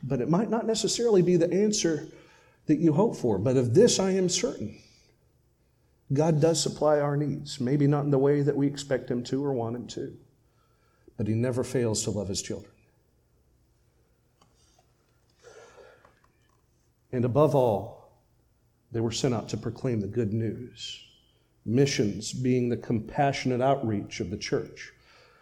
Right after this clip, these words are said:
and evangelism, meaning our ministry to the lost. Those two were working in tandem as they saw people being healed, as they saw demons being cast out, as they saw the impossible happen,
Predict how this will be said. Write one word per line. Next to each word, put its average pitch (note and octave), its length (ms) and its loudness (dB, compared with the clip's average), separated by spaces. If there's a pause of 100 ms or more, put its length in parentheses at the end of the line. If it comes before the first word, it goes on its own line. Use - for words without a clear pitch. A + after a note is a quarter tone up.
(200)
and A2+ 160 -2
evangelism, A2 920 -2
meaning A2+ 280 -4
our A#2+ 200 -2
ministry A#2 500 -2
to G#2+ 140 -10
the G#2 80 -10
lost. G2 640 -10 (560)
Those A#2+ 180 -2
two - 160 0
were A#2 160 4
working B2 380 0
in A2+ 160 -4
tandem A2+ 600 -2
as B2+ 300 -4
they A#2 140 0
saw C3+ 400 -2
people A2+ 340 -2
being G#2 300 -4
healed, - 420 -8 (380)
as B2+ 260 -4
they A#2 160 0
saw B2+ 680 0 (920)
demons C3 400 2
being A2 260 -4
cast G#2+ 440 -6
out, F2+ 160 -4
as D#3+ 180 8
they E3+ 100 8
saw F3 360 6
the C3+ 140 4
impossible C3 720 0
happen, - 460 -6